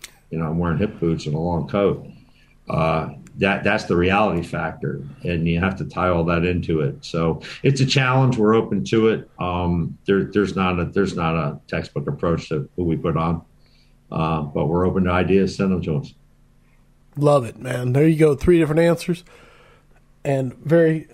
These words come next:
Speaker 2: uh, solid. Kyle Romagus, again, I love this guy. So he said, "Brian, can you take us through the evolution of the Fire by Trade hose strap, the addition of the new blue strap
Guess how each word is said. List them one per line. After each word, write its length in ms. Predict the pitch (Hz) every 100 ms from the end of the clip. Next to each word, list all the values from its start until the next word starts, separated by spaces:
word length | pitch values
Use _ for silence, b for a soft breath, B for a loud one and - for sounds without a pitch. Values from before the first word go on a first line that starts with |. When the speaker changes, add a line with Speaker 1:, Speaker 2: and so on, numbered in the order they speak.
| -
Speaker 2:
uh, 240 | 143 135
solid. 460 | 127 165 165 160 156 b b b
Kyle 220 | - 208
Romagus, 480 | 202 190 190 185 - -
again, 400 | 156 151 135 123
I 60 | 170
love 220 | 156 139
this 120 | 131
guy. 280 | - 131 131 b b b
So 340 | - 151 135 -
he 120 | 190
said, 260 | 190 165 139
"Brian, 400 | 196 190 131 104 b b -
can 140 | 185
you 80 | 190
take 260 | 180 233 240
us 80 |
through 140 | 226 226
the 160 | 185 -
evolution 680 | 196 202 208 202 - 127 123 - b b b
of 100 | 156
the 80 | 151
Fire 280 | 151 180 180
by 160 | 165 165
Trade 260 | 180 175
hose 280 | 127 185 180
strap, 460 | - 131 127 123 - B B 143 B
the 160 | - 160
addition 500 | 143 127 214 226 220
of 120 | 175
the 60 | 170
new 200 | 175 180
blue 300 | 131 180 233
strap 480 | - 151 135 127